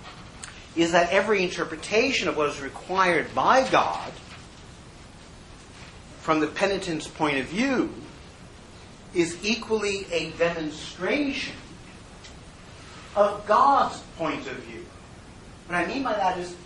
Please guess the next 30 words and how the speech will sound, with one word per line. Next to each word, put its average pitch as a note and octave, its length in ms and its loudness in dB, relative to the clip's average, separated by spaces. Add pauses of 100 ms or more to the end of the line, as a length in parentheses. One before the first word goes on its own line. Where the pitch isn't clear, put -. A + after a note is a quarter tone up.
(200)
you F3+ 60 -2
have G#3 160 6
to G3+ 80 -2
reverse E3+ 680 2
your D#3 140 4
perspectives. - 640 -6 (720)
What E3+ 180 -4
you F3+ 60 0
have F#3 180 0
to E3+ 60 -8
remind F#3+ 560 2
yourself C#3 420 -4
of - 840 -14
is D#3 200 -10
that D#3+ 340 0 (960)
when A3 480 0
the G3 80 -6
penitent F3+ 640 -6
says, D#3+ 640 -2 (560)
"I F#3+ 140 4
am G3 120 4
unworthy," E3+ 680 0 (340)
from D3 160 -8
God's D3+ 380 6
point C#3+ 300 -6
of C3 100 -8
view, G#3+ 460 -4 (1800)
because E3 460 -2
I F3 240 0
am, F#3+ 420 2